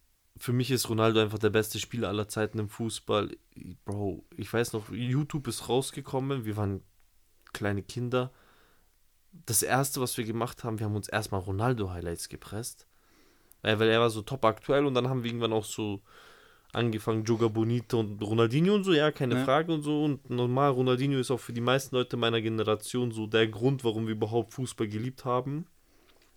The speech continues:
Speaker 1: Scheiß aber jetzt auf dieses Ganze, ich will gar nicht zu weit ausholen, aber Ronaldo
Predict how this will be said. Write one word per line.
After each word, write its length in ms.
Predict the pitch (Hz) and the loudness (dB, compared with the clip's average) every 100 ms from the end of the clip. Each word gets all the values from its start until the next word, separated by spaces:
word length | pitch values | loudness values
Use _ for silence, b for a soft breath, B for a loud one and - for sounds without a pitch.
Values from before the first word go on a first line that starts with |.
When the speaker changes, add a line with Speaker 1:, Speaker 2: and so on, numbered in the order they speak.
| - - B B B B B - | -20 -20 B B B B B -10
Speaker 1:
Scheiß 360 | - 123 127 | 0 0 2
aber 160 | 117 113 | 2 2
jetzt 120 | 107 | 2
auf 100 | 107 | -4
dieses 200 | 110 101 | -6 -2
Ganze, 240 | 113 107 | -2 -2
ich 60 | - | -4
will 80 | 117 | -2
gar 100 | 113 | 0
nicht 140 | 107 | -2
zu 120 | - | -2
weit 160 | 107 104 | 0 2
ausholen, 440 | 110 113 - 110 | 0 -2 -4 -2
aber 220 | 92 98 98 | -2 -2 -4
Ronaldo 960 | 95 107 104 110 131 131 127 135 139 | -4 -4 0 2 0 0 -2 -4 -4